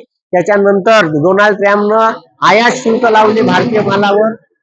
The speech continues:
त्याच्यानंतर म्हणते तो का आम्ही, ठीक आहे, त्या, अं, पॅलेस्टाईनवर हमला करीन. तर ह्या सगळ्या ज्या गोष्टी आहेत जगात घडून राहिल्या,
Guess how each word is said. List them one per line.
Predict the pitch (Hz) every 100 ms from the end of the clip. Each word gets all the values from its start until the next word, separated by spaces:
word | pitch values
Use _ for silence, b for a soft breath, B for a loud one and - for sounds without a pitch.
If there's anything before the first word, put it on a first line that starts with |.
| _
त्याच्यानंतर | 190 185 226 220 214 226 220
म्हणते | 214 196 226
तो | 220 226 220
का | 196
आम्ही, | 185 202 233 220 196
ठीक | _ _ 190 196
आहे, | 214 165
त्या, | 185 185 180 170 160
अं, | 151 143 139 143
पॅलेस्टाईनवर | 135 190 226 240 240 220 220 208
हमला | 190 208 214
करीन. | 185 214 220 220 _
तर | _ _ -
ह्या | 208 247
सगळ्या | 240 208 240
ज्या | 240 240
गोष्टी | 202 208 - 240
आहेत | 220
जगात | 202 208 214
घडून | 160 196 233 196
राहिल्या, | 170 139